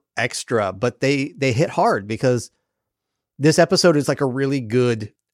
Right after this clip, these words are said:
climax to that character development, because you have Londo, he saves Jakar's life from that prison, and they have that great interaction. And G'Kar tells him, "My people can never forgive yours, but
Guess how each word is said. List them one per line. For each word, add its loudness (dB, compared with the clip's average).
climax 0
to -4
that -2
character 0
development, -4
because -4
you -2
have -4
Londo, 2
he 0
saves 2
Jakar's 0
life 0
from 0
that -4
prison, -4
and 0
they 4
have 2
that 0
great 2
interaction. -2
And -2
G'Kar 0
tells -4
him, -4
"My 2
people -2
can 2
never -2
forgive -2
yours, 0
but -2